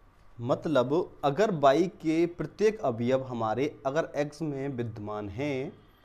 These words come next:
तो हम कह सकते हैं कि हमारा जो वाई है <coughs> वो एक्स में विद्यमान है। ठीक है,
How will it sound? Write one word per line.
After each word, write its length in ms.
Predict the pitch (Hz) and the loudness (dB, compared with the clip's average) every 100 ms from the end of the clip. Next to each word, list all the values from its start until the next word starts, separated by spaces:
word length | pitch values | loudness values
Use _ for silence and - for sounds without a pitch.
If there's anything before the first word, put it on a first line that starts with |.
| - - | -14 -10
तो 60 | |
हम 140 | 160 156 | -8 -6
कह 200 | 196 190 | -6 -6
सकते 380 | 147 - 135 | -6 -6 -2
हैं 140 | 127 143 | -2 -4
कि 140 | - | -8
हमारा 320 | 143 131 131 135 | -6 -4 -2 -4
जो 160 | 135 | -6
वाई 380 | 120 110 120 147 | -6 -2 -2 -2
है 300 | 113 117 147 - - - - | -8 -6 -6 -6 -18 -20 -8
<coughs> 540 | - - - - - 120 | -8 -8 -14 -20 -20 -4
वो 180 | 139 214 - - - - - - - - - - - - - - | 2 4 2 -12 -20 -20 -20 -20 -20 -20 -20 -20 -20 -20 -20 -10
एक्स 180 | 139 - | -8 -4
में 80 | 180 | -4
विद्यमान 440 | 127 120 113 104 | -4 -4 -6 -6
है। 60 | 98 | -8
ठीक 100 | |
है, 100 | 156 | -10